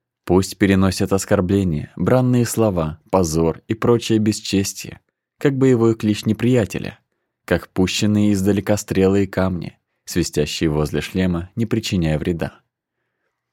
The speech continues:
На обиды же пусть смотрит, как на раны,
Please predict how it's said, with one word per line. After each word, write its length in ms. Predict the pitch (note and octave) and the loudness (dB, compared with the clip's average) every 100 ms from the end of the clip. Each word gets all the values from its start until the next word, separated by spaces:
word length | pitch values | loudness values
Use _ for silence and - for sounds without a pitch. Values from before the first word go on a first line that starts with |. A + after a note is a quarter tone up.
| _ _ _ _ - | _ _ _ _ 0
На 140 | A#2 | 2
обиды 360 | B2 D3 C3+ B2+ | 4 2 2 0
же 140 | B2+ | 0
пусть 280 | B2 D3 - | 0 -2 -2
смотрит, 480 | - B2+ A#2+ B2 - | -2 -2 0 -2 -2
как 200 | G#2+ - | -4 0
на 140 | G#2 | 2
раны, 320 | G#2 E2 - | 2 0 -8